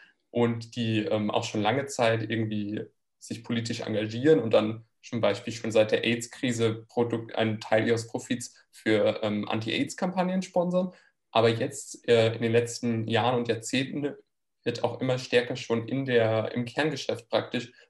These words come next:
versucht, auf Nachhaltigkeit zu achten und zum Beispiel jetzt die Produkte, ähm, hundert Prozent aus recyceltem Aluminium herzustellen, ähm,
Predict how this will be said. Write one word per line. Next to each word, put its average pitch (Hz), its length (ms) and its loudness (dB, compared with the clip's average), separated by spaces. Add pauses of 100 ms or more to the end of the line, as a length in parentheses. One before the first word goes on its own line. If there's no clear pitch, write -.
versucht, 120 320 -2
auf 104 120 -4
Nachhaltigkeit 113 600 -2
zu - 120 -8
achten 135 380 -6
und 113 120 -6
zum 113 160 -6
Beispiel 110 380 -2
jetzt 107 260 -4
die 120 60 -6
Produkte, 117 640 0 (260)
ähm, 107 360 -2 (220)
hundert 120 240 2
Prozent 127 280 -2
aus 110 160 -4
recyceltem - 560 -2
Aluminium 143 540 0
herzustellen, 120 760 -2 (300)
ähm, 107 640 0